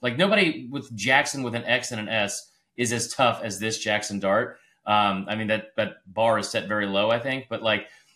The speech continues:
he's been very, very tough and a, and a gamer in a lot of physical spots. This is gonna be a very physical game. I think watching him out of the backfield, being able to run on some of these, uh, you know, like, R P Os and stuff like that, especially close to the goal line.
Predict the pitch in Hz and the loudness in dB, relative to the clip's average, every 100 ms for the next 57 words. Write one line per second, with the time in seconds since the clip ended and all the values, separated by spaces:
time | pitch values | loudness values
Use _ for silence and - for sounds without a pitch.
0 | _ 156 180 175 143 95 95 131 151 143 | _ 0 2 2 0 0 2 4 4 2
1 | 131 123 127 113 104 - 104 107 113 101 | 0 -2 -2 -2 -2 -6 -4 -4 -4 -6
2 | 95 98 120 120 104 95 95 107 104 - | -6 -4 -2 0 0 -2 0 0 0 -4
3 | 117 110 110 107 - 101 117 120 - 120 | -8 -8 -6 -8 0 0 0 -2 -8 -4
4 | 117 107 107 101 110 101 104 98 101 117 | -4 -2 -4 -4 -8 -8 -4 0 0 -4
5 | - _ _ 110 131 143 107 110 131 - | -10 _ _ -2 0 -2 -2 0 0 0
6 | 131 139 123 123 110 107 107 - 110 98 | -2 0 0 0 0 0 0 0 -4 -4
7 | 110 110 107 101 98 107 107 104 104 101 | -4 -2 -2 -2 -2 0 -2 -4 -6 -6
8 | 98 - - 101 92 87 113 95 90 92 | -6 -8 -8 -4 -2 -4 -6 -8 -6 -6
9 | 113 110 110 107 101 113 110 120 120 117 | -4 -4 -2 -2 -2 -2 -6 -6 -2 -2
10 | 98 117 - - 117 - 92 95 110 120 | -2 -8 -10 -8 -8 -8 -8 -4 -2 -2